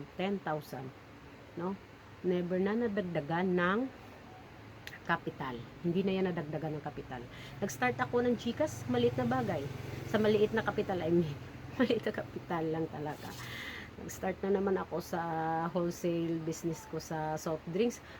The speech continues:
maliit na kapital, lumaki lang siya. Ayan. So, kailangan kahit maliit yung area mo, kung kumpleto ka at may idea ka na tindera, lalago yan.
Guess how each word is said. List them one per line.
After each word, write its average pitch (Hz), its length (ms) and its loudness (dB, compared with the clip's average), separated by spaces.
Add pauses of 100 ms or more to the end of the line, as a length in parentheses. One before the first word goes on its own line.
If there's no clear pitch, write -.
(140)
maliit 226 320 6
na 226 80 -6
kapital, 170 480 -4
lumaki 170 480 0
lang 156 240 -2
siya. 135 240 -12 (1040)
Ayan. 135 240 -4 (400)
So, 208 160 -2
kailangan 208 640 2
kahit 208 320 4
maliit 165 480 2
yung 175 160 2
area 165 480 2
mo, 135 240 0 (1700)
kung 202 240 8
kumpleto 175 720 0
ka 123 320 -4 (1040)
at 165 160 -4
may 185 160 4
idea 165 560 0
ka 143 160 -4
na 156 160 -4
tindera, 143 560 -4 (800)
lalago 175 480 0
yan. 156 160 -2